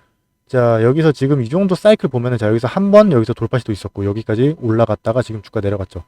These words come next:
자, 이런 식으로 사이클이 있기 때문에 여기서 한번 매도세 몰릴 가능성이 있습니다. 그렇기 때문에 한번 매도하고 갈 것이고, 자, 그리고 두 번째 타점.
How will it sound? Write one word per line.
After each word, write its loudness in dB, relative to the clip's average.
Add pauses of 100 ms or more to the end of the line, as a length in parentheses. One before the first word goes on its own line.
(440)
자, -6
이런 -2
식으로 0
사이클이 0
있기 -6
때문에 -2
여기서 2
한번 0
매도세 -4
몰릴 2
가능성이 -8
있습니다. -8
그렇기 -8
때문에 -8
한번 -2
매도하고 -2
갈 -6
것이고, -8
자, -14
그리고 -6
두 -6
번째 -8
타점. -14